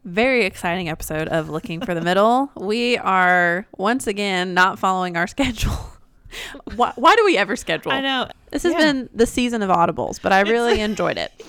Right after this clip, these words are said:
Speaker 2: Me too. And now we kind of have a whole season's worth of stuff <laughs> that we already knew we wanted to talk about for next season.
Speaker 1: It's true. It's true. Today's content or topic actually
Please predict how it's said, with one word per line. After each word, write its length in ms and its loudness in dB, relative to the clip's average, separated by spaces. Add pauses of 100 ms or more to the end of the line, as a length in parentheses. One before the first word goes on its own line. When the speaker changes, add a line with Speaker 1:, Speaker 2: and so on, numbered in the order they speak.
(160)
Speaker 2:
Me 160 -4 (200)
too. 420 0
And 260 -6 (300)
now 200 -4
we 80 0
kind 200 -6
of 60 -8
have 100 -10
a 60 -6
whole 260 0
season's 400 -4
worth 220 -8
of 100 -8
stuff 880 -10 (100)
<laughs> 120 -12
that 100 -2
we 120 -2
already 240 0
knew 220 -4
we 120 0
wanted 180 -4
to 100 -6
talk 240 -4
about 240 -4
for 100 -2 (120)
next 100 -10
season. 280 -4
Speaker 1:
It's 180 2
true. 420 2
It's 160 -2
true. 240 2 (360)
Today's 360 2 (560)
content 680 0 (180)
or 140 0
topic 760 0
actually 960 -2